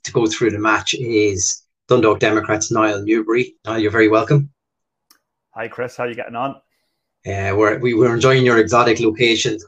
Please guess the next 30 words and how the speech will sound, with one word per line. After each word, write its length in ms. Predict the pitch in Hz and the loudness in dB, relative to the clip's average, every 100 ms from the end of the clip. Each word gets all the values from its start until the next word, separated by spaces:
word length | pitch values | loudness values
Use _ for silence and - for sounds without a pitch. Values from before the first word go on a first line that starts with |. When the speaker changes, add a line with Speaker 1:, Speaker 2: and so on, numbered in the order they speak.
| - | -2
Speaker 1:
backgrounds. 640 | 107 110 113 107 104 - | -2 2 0 2 -2 -6
We, 180 | 101 101 | -8 -6
we 120 | 107 95 | -8 0
feel 280 | 120 113 | 2 4
this 160 | 110 110 | 4 2
one's, 440 | 110 101 - - _ | 0 -2 -6 -12 _
this 160 | 113 117 | -2 0
one's 160 | 101 | 0
fallen 320 | 123 120 113 | 2 2 2
flat 260 | 101 117 110 | 0 0 2
here. 140 | 117 | 0
What's 140 | 104 117 | 2 2
happened? 320 | 123 - - - _ | 0 -2 -10 -12 _
We're 240 | 113 120 - - | -2 0 -2 -6
<laughs> 140 | 98 131 | -18 -10
Speaker 2:
Yeah, 420 | 131 143 131 127 - - | -2 0 0 -4 -10 -14
n-, 180 | 139 - _ | -14 -16 _
no, 220 | 143 139 _ - | -10 -10 _ -10
no 120 | 147 | -8
palm 280 | 143 139 135 | -4 -4 -4
trees 240 | - 135 | -10 -14
quite 240 | - 135 131 | -8 -8 -6
tonight, 240 | 123 123 | -10 -10
Chris. 340 | - 123 - | -8 -8 -8
Um, 360 | 120 117 117 113 | -8 -8 -8 -12
but 60 | - | -18
the 80 | 120 | -6
sun's 240 | 170 160 | -4 -4
still 200 | 147 139 | -4 -2
out, 140 | 139 | -2